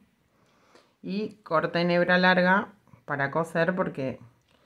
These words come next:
esto se cose punto por punto todo alrededor. ¿Bien? Pueden dejarla así o pueden hacer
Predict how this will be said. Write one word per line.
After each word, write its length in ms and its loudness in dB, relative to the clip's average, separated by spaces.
esto 300 -12
se 180 -10
cose 380 -6
punto 340 -4
por 200 -2
punto 520 -2
todo 480 0
alrededor. 640 0
¿Bien? 400 -2
Pueden 280 2
dejarla 360 2
así 440 -2
o 160 -4
pueden 220 6
hacer 440 0